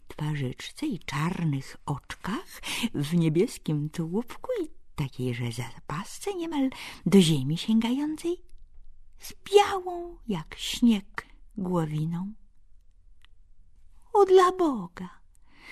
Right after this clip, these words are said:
Dziecko, jak ty wyglądasz? Gdzieżeś to była?”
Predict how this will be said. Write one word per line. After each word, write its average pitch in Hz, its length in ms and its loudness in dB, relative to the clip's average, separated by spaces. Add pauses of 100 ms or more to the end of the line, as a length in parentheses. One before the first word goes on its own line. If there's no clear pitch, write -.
(400)
Dziecko, 330 880 4 (720)
jak - 260 0
ty - 180 0
wyglądasz? 233 720 8
Gdzieżeś 294 560 4
to 190 140 2
była?” 156 580 0